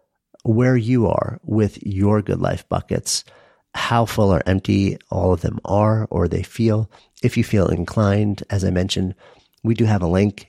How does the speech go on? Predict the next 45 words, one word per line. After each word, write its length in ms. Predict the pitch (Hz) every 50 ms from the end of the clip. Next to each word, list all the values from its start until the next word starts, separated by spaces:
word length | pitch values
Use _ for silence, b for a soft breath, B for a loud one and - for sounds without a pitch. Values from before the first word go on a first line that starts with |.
| _ -
uh, 140 | 90 87 85 -
in 120 | 101 98 92
the 60 | 87
show 180 | - - 104
notes, 240 | 98 95 95 95 -
and 100 | 87 85
we'll 120 | 80 82 85
include 320 | 87 - - 104 90 87
it 120 | 90 80
in 240 | - 95 90 80 80
the 220 | 85 82 80 82 - -
P 120 | - 123
D 120 | 92 104 117
F 160 | 113 - -
that 280 | - 101 - - - -
accompanies 680 | - 110 - - - 131 127 131 117 110 107 104 - -
this 240 | - 98 95 - -
conversation 680 | - 95 87 87 92 - - 87 - - 90 90 87 B B B B B B B B -
that 160 | 113 110 -
will 160 | 113 110 104
let 380 | 92 98 107 104 - - - -
you 220 | 107 95 92 90
check 240 | 87 - - 90 -
out 240 | 85 80 80 73 - -
our 440 | - 85 85 82 85 82 80 80 - -
newly 340 | 101 107 110 113 110 107 104
refreshed 440 | 98 92 - - 104 98 - -
and 120 | - 82 80
revised 680 | 80 82 78 87 85 87 90 95 92 90 87 - - _ b b b b b b b
twenty 220 | b - 117 104 90
twenty-three 460 | - 95 80 - - - 101 87 87
version 460 | 82 90 92 98 104 101 - 98 95 -
of 160 | - 95 -
the 60 | -
Good 200 | 98 - 101 87
Life 200 | 90 87 85 -
Bucket 340 | - 85 85 - - - -
Quiz 340 | - - 120 117 117 107 -
to 80 | - 98
help 240 | - - 104 - 101
you 60 | 101
get 180 | - 98 92 90
a 40 |
better 280 | 90 - 90 85 76 -
beat 300 | - 113 120 123 -